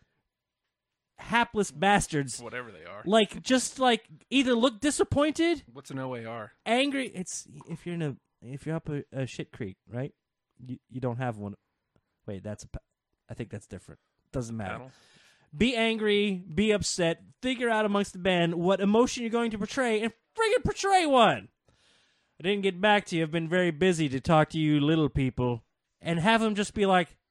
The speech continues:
Speaker 1: either, "We understand," or,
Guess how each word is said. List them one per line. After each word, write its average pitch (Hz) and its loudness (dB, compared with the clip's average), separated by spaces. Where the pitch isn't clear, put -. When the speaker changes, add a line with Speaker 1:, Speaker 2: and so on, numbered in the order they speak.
Speaker 1:
either, 196 0
"We 175 -2
understand," 113 -8
or, 240 2